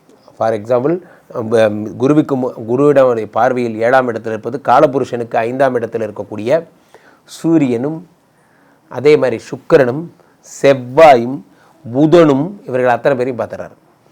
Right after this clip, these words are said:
நான்கு கிரகங்களை குரு பகவான் பார்ப்பதால் ஏற்படக்கூடிய நன்மைகள் என்ன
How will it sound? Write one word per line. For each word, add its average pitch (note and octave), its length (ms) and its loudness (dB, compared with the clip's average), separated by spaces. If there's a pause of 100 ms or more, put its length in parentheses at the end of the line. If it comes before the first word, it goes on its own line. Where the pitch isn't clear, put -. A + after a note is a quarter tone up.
(280)
நான்கு F#3 560 4
கிரகங்களை F3 680 4
குரு D3+ 200 2
பகவான் C#3 500 4
பார்ப்பதால் A#2+ 520 0
ஏற்படக்கூடிய G#2+ 640 -2
நன்மைகள் C#3+ 600 0
என்ன G#2+ 420 -6